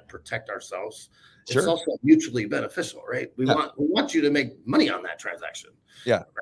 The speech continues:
Speaker 1: You gotta make something. So,
Speaker 2: Yes.
Speaker 1: you know, if you can, if
Speaker 2: Otherwise,
Speaker 1: you
Speaker 2: why are
Speaker 1: can,
Speaker 2: you doing it?
Speaker 1: why, why are you doing it, right? This
Speaker 2: Yeah.
Speaker 1: is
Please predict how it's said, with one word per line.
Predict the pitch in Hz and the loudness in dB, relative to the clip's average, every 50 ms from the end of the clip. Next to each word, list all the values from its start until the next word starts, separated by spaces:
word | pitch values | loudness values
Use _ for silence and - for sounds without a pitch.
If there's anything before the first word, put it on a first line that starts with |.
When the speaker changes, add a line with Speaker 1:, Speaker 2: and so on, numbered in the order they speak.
| - _ _ _ _ | -14 _ _ _ _
Speaker 1:
You | 117 | -2
gotta | 143 160 156 | 0 0 0
make | 143 - | 0 -2
something. | - - 156 165 - - - - 71 - - - | -2 -2 -2 -2 -2 -2 -6 -8 -10 -10 -10 -12
So, | - - 131 120 113 113 110 | -12 -10 -8 -8 -4 -2 -2
Speaker 2:
Yes. | 110 - - | -2 0 0
Speaker 1:
you | 190 | 0
know, | 151 135 143 | 2 2 2
if | - - | 2 2
you | 185 175 | 2 4
can, | - 165 139 127 | 6 4 4 6
if | 107 | 6
Speaker 2:
Otherwise, | - 127 123 | 8 8 8
Speaker 1:
you | - 147 | 10 10
Speaker 2:
why | 135 | 10
are | 139 | 10
Speaker 1:
can, | 135 | 8
Speaker 2:
you | 120 | 8
doing | - 156 135 117 107 | 4 2 2 2 0
it? | 87 - _ - - - - - - - | -4 -10 _ -18 -18 -16 -16 -12 0 6
Speaker 1:
why, | 156 165 175 170 170 156 | 8 8 10 8 8 6
why | 156 170 175 175 170 | 6 6 6 6 6
are | 165 | 6
you | 156 151 156 156 | 8 8 8 8
doing | 160 220 247 226 175 139 | 10 8 8 8 8 4
it, | 113 95 95 - - | 2 -2 -6 -4 0
right? | 147 156 165 - 135 | 2 2 2 4 4
This | 131 117 | 4 4
Speaker 2:
Yeah. | 104 - 139 - - - | 4 2 -2 -8 -12 -16
Speaker 1:
is | - | -20